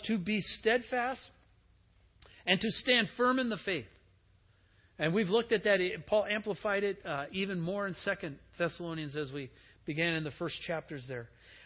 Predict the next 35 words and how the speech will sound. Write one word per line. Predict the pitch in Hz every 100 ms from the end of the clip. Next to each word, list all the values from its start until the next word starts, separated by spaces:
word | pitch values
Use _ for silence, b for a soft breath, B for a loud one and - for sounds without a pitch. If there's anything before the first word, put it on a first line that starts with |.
| B
Uh, | 190
we've | 226 220
talked | 247 254 254
about | 226
how | 196 202
they | 214 226
had | 208
to | 196
face | - 214 196 -
persecution. | 208 - 214 240 254 - 127
It | 196 196
was | 190
called | - 214 214
affliction | 233 233 262 262 - - 101 - _ _
in | 175 170
these | 160 127
books. | 143 127 - - - B B
Affliction | 180 - 233 233 277 262
is | 202
usually | 220 247 233 240
something | - 233 220 240
that | 226 202
picks | 208 214 -
you. | 196 226 233 - B
You | 180 214
don't | 214 208
pick | - 196
it. | 185 117 - - _ _ _ _ _ _ b b b
And | 175 175
in | 196 254
the | 269
midst | 233 214 - -
of | 156
that, | 143 139 180 - - _ _ _ _ _ _ _ _ _ _ _ _ _ _ b b b b b b b b _ - _ _ _ _ _ -
he's | 185 196